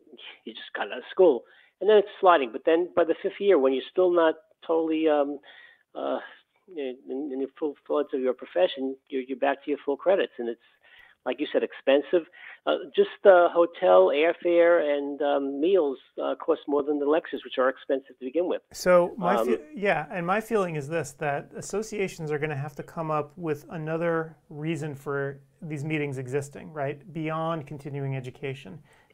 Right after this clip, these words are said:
Speaker 2: There are some, probably a lot of state-related issues that people would want to, to learn about it and, you know,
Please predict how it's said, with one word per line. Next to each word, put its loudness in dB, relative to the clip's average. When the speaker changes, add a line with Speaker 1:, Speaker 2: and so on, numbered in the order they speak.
Speaker 2:
There 0
are 0
some, -12
probably -2
a -4
lot 0
of -10
state-related -6
issues -8
that 0
people -4
would 0
want -6
to, -18
to -4
learn -2
about 2
it -8
and, -8
you -8
know, -6